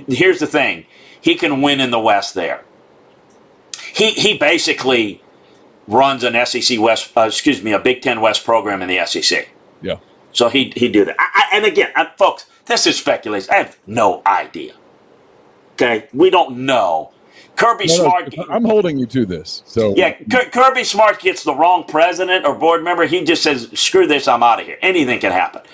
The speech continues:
Speaker 1: But the key thing is, to the point for people thinking, "Well, so-and-so just got hired three," we're not talking three years. We're talking, as Neil said, six years. Um, Eli Drinkwitz,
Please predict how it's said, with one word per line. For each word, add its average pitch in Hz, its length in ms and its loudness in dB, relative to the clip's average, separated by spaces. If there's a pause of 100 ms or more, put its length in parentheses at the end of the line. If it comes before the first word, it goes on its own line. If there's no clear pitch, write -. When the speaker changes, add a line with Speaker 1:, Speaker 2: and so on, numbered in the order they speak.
(340)
Speaker 1:
But 143 460 4 (960)
the 143 160 2
key 233 380 -2
thing 220 340 0
is, 147 560 0 (240)
to 143 100 2
the 131 100 0
point 208 400 2
for 123 100 -8
people 135 320 0
thinking, 120 260 0
"Well, 220 240 4 (140)
so-and-so 233 580 2
just 208 240 0
got 185 160 4
hired 190 320 4
three," 190 400 2
we're 151 80 0
not 208 220 2
talking 233 300 2
three 190 220 0
years. 170 160 2
We're 165 140 0
talking, 175 360 2
as 147 120 -4
Neil 175 160 2
said, 180 240 0
six 226 220 0
years. - 460 -4 (1160)
Um, 151 460 6 (720)
Eli 202 300 4
Drinkwitz, 214 720 0